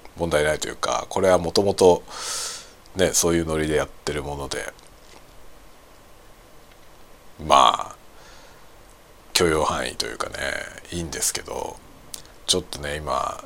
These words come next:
作ってた映像の方は、もうちょっとね、デリケートな仕上がりをね、求められるという、求められるっていうか、まあ、勝手に自分で求めてるんですけど、求めてるんですよ。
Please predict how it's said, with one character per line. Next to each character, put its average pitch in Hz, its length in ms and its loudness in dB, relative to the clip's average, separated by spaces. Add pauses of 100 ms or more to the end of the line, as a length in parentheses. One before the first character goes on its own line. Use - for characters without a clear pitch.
(260)
作 - 180 -2
っ - 20 -10
て - 140 -10
た 135 180 -4
映 151 80 -4
像 151 220 -4
の 156 100 -6
方 147 280 -6
は、 - 360 0 (2000)
も 98 120 4
う 110 40 8
ち 110 100 8
ょ - 20 4
っ - 40 2
と - 120 -4
ね、 69 400 0
デ 73 100 -4
リ 95 100 0
ケ 113 120 10
ー 85 60 4
ト 78 80 -2
な 65 320 -2 (800)
仕 - 200 10
上 76 100 6
が 69 100 4
り 67 120 -4
を 67 80 0
ね、 76 240 -4 (1200)
求 80 240 0
め 78 100 2
ら 73 120 4
れ 73 100 0
る 67 60 -4
と - 140 -4
い - 40 -6
う、 - 60 -12
求 87 280 2
め 123 100 8
ら 135 120 12
れ 80 80 2
る 73 40 -4
っ - 40 -8
て - 120 -4
い 80 40 -2
う - 40 -4
か、 67 100 -2
ま 67 60 -4
あ、 67 40 -10 (140)
勝 - 160 4
手 113 120 4
に 95 40 2
自 170 140 4
分 196 120 0
で 196 80 0
求 85 200 -2
め 87 100 0
て 90 100 -2
る - 100 -8
ん - 40 -16
で - 60 -8
す - 120 0
け - 80 -10
ど、 - 180 -16 (1300)
求 80 200 4
め 85 120 0
て - 100 0
る - 140 -4
ん - 80 -10
で - 80 -4
す - 160 10
よ。 - 100 -2